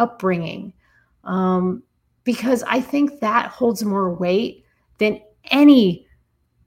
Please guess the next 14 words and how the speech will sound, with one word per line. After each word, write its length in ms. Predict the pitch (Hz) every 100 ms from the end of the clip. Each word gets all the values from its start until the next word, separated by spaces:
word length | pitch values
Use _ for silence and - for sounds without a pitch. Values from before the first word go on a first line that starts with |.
| -
research 680 | 190 233 - 247 226 226 -
that 240 | 202 196 226
you've 200 | 208 185
done, 560 | 208 202 202 196 196 -
any, 560 | 214 220 226 220 208 -
uh, 440 | 185 170 165 185 - _ _ _ _ _ _ _ _ _ _
other 580 | - 240 214 202 185 - -
thing. 520 | - 202 175 160 180 - _ _ _ -
When 160 | 214 233
you 120 | 240
can 160 | 247
tell 300 | 233 240 277
a 40 | 311
story 760 | - - 208 202 190 175 175